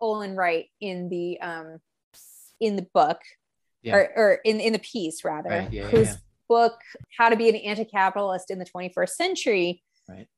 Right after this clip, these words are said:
Speaker 1: contrasts four different approaches to, four different alternative approaches to capitalism. I, I don't remember all four of them, but, like,
Speaker 2: Have them
Speaker 1: on,
Speaker 2: pulled up.
Speaker 1: in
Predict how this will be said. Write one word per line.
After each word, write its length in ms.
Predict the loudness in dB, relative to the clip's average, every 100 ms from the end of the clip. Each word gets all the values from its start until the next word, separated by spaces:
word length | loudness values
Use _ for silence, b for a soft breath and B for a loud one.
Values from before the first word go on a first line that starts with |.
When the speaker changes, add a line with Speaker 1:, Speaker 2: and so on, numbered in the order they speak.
| _ _ _ _
Speaker 1:
contrasts 960 | -8 -2 -2 4 6 6 4 0 -10 -12 -14 0
four 320 | 6 8 8
different 640 | 6 4 4 0 -2 -6 _ -4
approaches 920 | -2 0 0 2 2 2 0 -10 -14 -8
to, 460 | -4 -2 -2 -4 -6 4
four 160 | 6
different 320 | 6 2 -4
alternative 600 | -6 -10 -10 -4 2 2 0
approaches 760 | -6 -6 -2 -2 -4 -6 -14 -14 -6
to 460 | -2 -2 -4 -8 _ _ _ -12 -12 0
capitalism. 760 | 0 2 -2 -2 -8 -10 -10 _ _ _ _ _ _ _ _ _ _ -12
I, 420 | -6 -2 -2 -4 0
I 260 | 2 2 -2 -2
don't 180 | -2
remember 380 | -2 -6 -4 -2 2
all 160 | 2
four 380 | 2 -6 -2 -2
of 120 | -2
them, 260 | -2 -4 -6 b b _ _
but, 340 | 6 8 8 4 -4
like, 300 | 2 2 2 -14 _
Speaker 2:
Have 160 | -8 -2
them 80 | 0
Speaker 1:
on, 160 | 0
Speaker 2:
pulled 120 | -2 -2
up. 100 | -2
Speaker 1:
in 260 | -2 -6